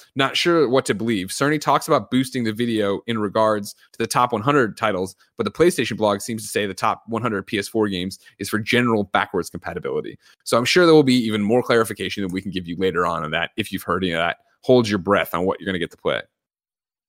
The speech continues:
Um, don't like that. Hmm, okay. Nanobiologist says, "Missed deal of the day. The game,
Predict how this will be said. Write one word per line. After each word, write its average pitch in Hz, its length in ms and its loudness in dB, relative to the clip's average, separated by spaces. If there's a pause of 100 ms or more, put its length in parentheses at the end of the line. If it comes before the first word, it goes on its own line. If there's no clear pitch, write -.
(460)
Um, 139 920 0 (720)
don't - 120 -10
like - 180 -12
that. 85 400 -8 (640)
Hmm, - 540 -14 (520)
okay. 185 220 -2 (300)
Nanobiologist 147 580 6
says, 131 200 4
"Missed 147 260 2
deal 127 160 4
of 120 60 6
the 113 60 2
day. 120 180 6
The 117 120 0
game, 117 320 -4